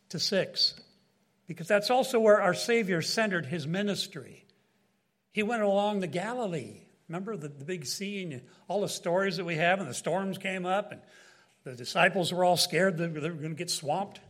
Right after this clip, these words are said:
by the storm and so forth. That's where he was. He was in Israel teaching the word. In Matthew fifteen twenty-four, he said, "I am not sent but unto the lost sheep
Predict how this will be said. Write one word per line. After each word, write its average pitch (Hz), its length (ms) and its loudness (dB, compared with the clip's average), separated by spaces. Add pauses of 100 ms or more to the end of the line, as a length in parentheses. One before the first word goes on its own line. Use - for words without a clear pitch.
(560)
by 180 120 6
the 180 100 0
storm 185 540 2
and 175 100 -2
so 208 120 -2
forth. - 260 -4
That's 170 200 -4
where 180 100 0
he 220 60 -2
was. 226 540 4 (240)
He 170 140 -8
was 175 200 -2
in 196 100 -4
Israel 196 520 0 (240)
teaching 160 480 -2 (400)
the 170 80 4
word. 180 560 8 (680)
In 165 60 -4
Matthew 202 260 6
fifteen 247 360 0
twenty-four, 226 420 2
he 190 80 4
said, 202 220 6
"I 208 160 6
am 196 140 4
not 262 260 6
sent 233 400 4
but 202 180 0
unto 220 300 2
the 156 160 2 (240)
lost 240 300 0
sheep 196 360 0